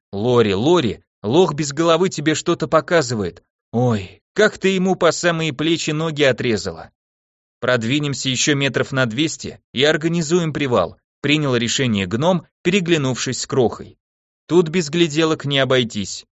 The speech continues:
Миф, выглядывай дерево потолще, повыше и покрепче". "Легко сказать",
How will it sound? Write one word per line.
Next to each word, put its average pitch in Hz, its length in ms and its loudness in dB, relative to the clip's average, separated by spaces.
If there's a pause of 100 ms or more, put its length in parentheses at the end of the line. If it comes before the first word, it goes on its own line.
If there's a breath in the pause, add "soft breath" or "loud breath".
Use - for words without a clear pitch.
Миф, 127 380 -2 (140)
выглядывай 139 640 0
дерево 139 420 0
потолще, 147 640 0
повыше 139 640 0 (180)
и 110 120 -2
покрепче". - 680 -2 (720)
"Легко 151 460 2
сказать", 143 640 0